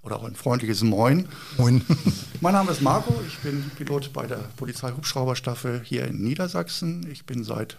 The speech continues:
Speaker 1: neunzehnhundertfünfundachtzig bei der Polizei, habe zweitausend meine Ausbildung zum Flugtechniker gemacht, was früher der Bordwart war, ist heute der Flugtechniker. Habe zweitausendzwei meine Ausbildung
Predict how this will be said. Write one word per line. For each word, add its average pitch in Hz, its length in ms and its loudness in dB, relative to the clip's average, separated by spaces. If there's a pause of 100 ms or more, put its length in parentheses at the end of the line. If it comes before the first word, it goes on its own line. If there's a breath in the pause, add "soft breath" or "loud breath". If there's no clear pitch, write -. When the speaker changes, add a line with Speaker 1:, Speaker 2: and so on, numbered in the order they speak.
Speaker 1:
neunzehnhundertfünfundachtzig 123 1160 -4
bei 139 120 -4
der 135 80 -2
Polizei, 123 760 -6
habe 113 200 -8
zweitausend 127 640 0
meine 123 180 -4
Ausbildung 120 520 -6 (340 loud breath)
zum 143 160 -4
Flugtechniker 143 800 -4
gemacht, 160 340 -2
was 127 120 -8
früher - 180 -4
der - 80 -4
Bordwart 156 460 0
war, 165 200 -2
ist - 120 -10
heute 131 160 -6
der 120 80 -6
Flugtechniker. 190 800 0 (580 loud breath)
Habe 135 180 2
zweitausendzwei 131 720 0
meine 127 220 0
Ausbildung 113 540 -4